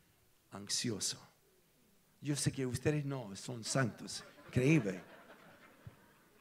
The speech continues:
Y si no es para condenar, es para entender a cada rato hay una fuente donde puedo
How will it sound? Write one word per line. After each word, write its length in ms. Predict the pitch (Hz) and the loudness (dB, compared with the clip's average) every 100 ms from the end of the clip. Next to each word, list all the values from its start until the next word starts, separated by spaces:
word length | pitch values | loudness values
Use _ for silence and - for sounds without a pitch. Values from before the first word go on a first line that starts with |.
| _ - - _ _ - | _ -20 -20 _ _ -12
Y 100 | 135 | -2
si 260 | 139 214 185 | 2 4 4
no 380 | 175 180 180 | 6 4 4
es 260 | 196 208 - | 2 2 0
para 380 | - 165 160 156 | -2 -2 0 0
condenar, 760 | 151 151 131 131 135 151 101 - _ - - - - _ _ | -2 -4 -4 -6 -4 -4 -4 -12 _ -20 -20 -20 -20 _ _
es 240 | - - | -4 -4
para 480 | - - 113 117 110 - _ _ _ | -4 -8 -6 -6 -10 -14 _ _ _
entender 760 | - 98 98 110 107 113 120 117 | -20 -20 -8 -8 -6 -6 -6 -8
a 140 | - - | -14 -18
cada 360 | - 127 127 | -4 -2 -2
rato 580 | 123 113 113 110 - 98 - _ _ _ _ _ _ _ _ _ | -4 -6 -8 -8 -12 -18 -20 _ _ _ _ _ _ _ _ _
hay 220 | 117 127 | -4 -4
una 240 | 131 131 120 | -4 -4 -6
fuente 520 | - 131 113 - - - _ _ _ _ _ _ _ _ _ _ _ _ _ _ - | -6 -6 -6 -12 -20 -20 _ _ _ _ _ _ _ _ _ _ _ _ _ _ -12
donde 320 | 104 101 101 | -10 -8 -10
puedo 640 | - 135 143 151 156 160 | -8 -2 0 2 -2 -4